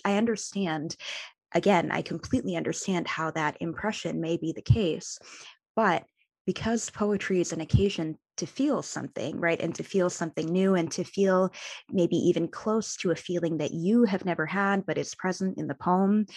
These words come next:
All of those things aren't just, like, inscrutable mysteries in a poem that you have to decode.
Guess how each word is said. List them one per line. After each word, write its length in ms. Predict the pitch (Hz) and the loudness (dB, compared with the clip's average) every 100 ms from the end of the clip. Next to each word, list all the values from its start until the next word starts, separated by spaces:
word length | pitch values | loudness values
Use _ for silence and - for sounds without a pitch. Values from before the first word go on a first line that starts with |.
| - - - _ | -12 -10 -12 _
All 400 | 180 202 240 247 | 2 4 4 4
of 120 | 233 - | 2 0
those 320 | 190 190 - | 0 -2 -4
things 460 | 196 180 170 165 - _ | -2 -2 -4 -6 -12 _
aren't 320 | 180 208 - 180 | 0 0 -2 -6
just, 460 | 185 175 - - - | -2 -2 -4 -12 -6
like, 220 | 170 - - - | -6 -6 -6 -4
inscrutable 680 | 175 - - 190 190 170 151 | -2 -4 0 2 2 0 0
mysteries 680 | 156 180 - 160 139 143 | -2 -4 -4 -4 -2 -2
in 60 | 156 | -4
a 80 | 147 | -4
poem 340 | - 165 170 | -2 -2 -4
that 140 | 160 | -4
you 80 | - | -6
have 200 | 160 165 | -4 -6
to 100 | - | -6
decode. 580 | 156 151 - 185 165 160 | -8 -10 -4 0 0 -2